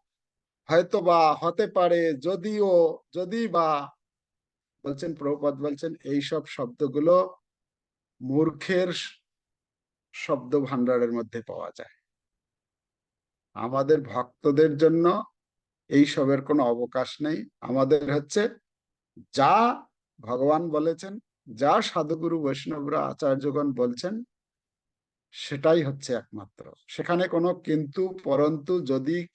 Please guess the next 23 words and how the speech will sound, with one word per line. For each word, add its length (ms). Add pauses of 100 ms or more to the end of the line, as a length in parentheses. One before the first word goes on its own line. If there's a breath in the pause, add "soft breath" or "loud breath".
(160)
সম্ভবত, 640
হতে 380
পারে, 420 (640)
হয়তোবা, 560
এইসব 400
শব্দ, 480 (1600)
এইসব 320
শব্দের 360
অবকাশ 440
নেই। 120 (1040)
যেটা 320
বলছেন 340
সেটাই। 440 (720)
তো 100
প্র-, 320
এখানে 280
প্রভুপাদ 420
এই 80
জন্য 200
বলছেন 580
যে 400 (1160)
এই 100
ভ্রমপূর্ণ 1120